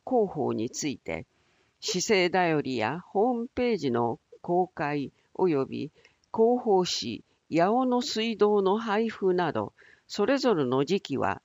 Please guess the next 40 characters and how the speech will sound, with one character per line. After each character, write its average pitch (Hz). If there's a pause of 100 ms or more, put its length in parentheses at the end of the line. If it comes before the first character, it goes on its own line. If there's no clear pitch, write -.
ど 156
う -
か。 - (1300)
答 131
え。 - (800)
市 -
政 254
だ 220
よ 170
り 120
は 120
十 202
月 180
号 120
に、 85 (680)
八 190
尾 262
の 233
水 202
道 180
は 165 (360)
十 220
月 185
及 160
び 120 (200)
十 254
一 254
月 226
の 196 (100)
検 214
診 202
時 120
に 117
配 208
布 202
す -
る 165
紙 -
面 127
に 82